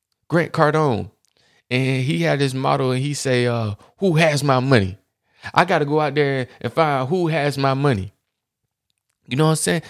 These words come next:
Because the money is out there. So it's all about who has what I want in life so I can elevate and go to the next level. I ain't playing no games with y'all, man.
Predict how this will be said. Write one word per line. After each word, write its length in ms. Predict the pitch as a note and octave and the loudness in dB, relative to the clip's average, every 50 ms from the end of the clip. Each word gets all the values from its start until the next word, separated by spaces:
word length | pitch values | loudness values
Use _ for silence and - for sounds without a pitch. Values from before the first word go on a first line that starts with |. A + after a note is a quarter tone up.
| - - | -14 -12
Because 240 | A#2+ - E3 D3+ C3+ | -6 0 0 0 2
the 60 | B2 | 2
money 320 | C3+ E3+ G#3+ A#3 G#3+ D#3+ | 0 0 0 0 2 0
is 120 | D3 C3 - | 0 2 2
out 220 | - - - - | 2 2 2 0
there. 220 | B2 D3 F#3 G3+ _ _ _ _ _ _ _ _ _ _ _ _ _ _ _ _ - | -2 -2 -2 -4 _ _ _ _ _ _ _ _ _ _ _ _ _ _ _ _ -6
So 240 | - - F3 F3 F3 | 2 2 2 2 4
it's 80 | E3+ | 4
all 180 | G3 A3+ A3 G3 | 4 4 4 4
about 300 | E3 F#3+ F#3 D#3+ D3 - | 2 2 0 0 -2 -4
who 480 | - A#3 A3+ A#3 A#3+ A#3+ A#3 A3+ A3+ - - - _ | -2 -2 0 0 2 0 -2 -2 -6 -12 -20 -20 _
has 540 | - - F#3+ G3 F#3+ F#3 F#3 F3+ E3+ - - | -8 -6 -4 -4 -2 -2 -4 -4 -6 -8 -8
what 260 | - D#3 F3 - - - | -4 -2 -2 -2 0 -2
I 160 | E3 E3 E3 | -4 -2 -2
want 340 | D#3 D3 D3+ F3 F3+ E3 - - | -2 0 2 0 0 0 -2 -2
in 200 | D3 D3 C#3+ C#3 | -2 -2 -2 -2
life 220 | D3+ D#3 D3+ C3+ | -2 -2 -2 -2
so 240 | - - C#3 B2 - - | -2 0 -2 -2 0 0
I 120 | D3 D3 | -2 -2
can 240 | - - A#2+ - - _ _ - - | -2 -8 -10 -10 -10 _ _ -2 0
elevate 560 | G#3+ G#3+ G3+ F3+ D#3 B2+ A#2+ A2+ A2+ G#2+ - - - - - | 2 4 4 4 2 0 0 -6 -6 -6 -10 -18 -20 -14 -6
and 120 | - B2+ A#2+ | -6 -4 0
go 140 | D#3 D#3+ D#3 | 0 -2 -2
to 220 | D#3 - D#3+ D3 | -2 -4 -6 -4
the 80 | B2 C#3+ | -4 -4
next 320 | D3 D3+ D#3 D3 C#3+ D#3+ | -4 -4 -6 -6 -2 -2
level. 440 | E3+ G3+ G#3 F#3 D3 A2 F#2+ G2 _ _ _ _ _ _ _ _ _ _ _ _ _ _ _ _ _ _ _ _ _ _ _ _ _ - | 0 0 0 0 -2 -4 -4 -6 _ _ _ _ _ _ _ _ _ _ _ _ _ _ _ _ _ _ _ _ _ _ _ _ _ -2
I 100 | A#3 A#3+ | 2 4
ain't 120 | A#3+ A3+ - | 4 4 4
playing 280 | - B3 A#3 A#3 A3 | 2 2 2 2 0
no 120 | A3+ A3+ A3 | 0 0 0
games 340 | A3 A#3+ B3 B3 A#3 A3 - | 0 0 2 2 0 0 -2
with 200 | G3+ G3 - G#3 | -6 -4 -2 0
y'all, 240 | F#3+ F3+ E3+ D#3+ | 0 2 2 2
man. 400 | D#3+ F3 G#3 A#3 B3+ C#4 C#4+ B3+ | 2 2 0 0 0 -2 -4 -8